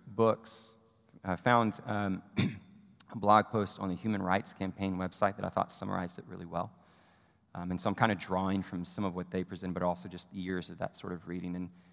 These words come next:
he-, here's what is, is typically presented, uh, as an argument for how the Bible could affirm homosexuality, right?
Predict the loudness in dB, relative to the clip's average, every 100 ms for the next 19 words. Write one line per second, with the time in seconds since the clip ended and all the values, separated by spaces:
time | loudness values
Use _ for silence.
0 | _ -2 -2 2 2 4 2 2 2 -2
1 | 0 0 0 -4 -4 -4 -4 -2 0 0
2 | -4 -6 -4 -4 -4 -10 -12 -20 _ _
3 | _ _ _ _ _ _ -2 -2 0 -2
4 | 0 6 6 6 -2 0 2 2 2 2
5 | 0 -4 -6 -8 -6 -4 -4 -6 -10 -16
6 | _ _ -6 -6 -6 -10 -10 -8 -6 -6
7 | -14 _ _ _ -10 -6 -6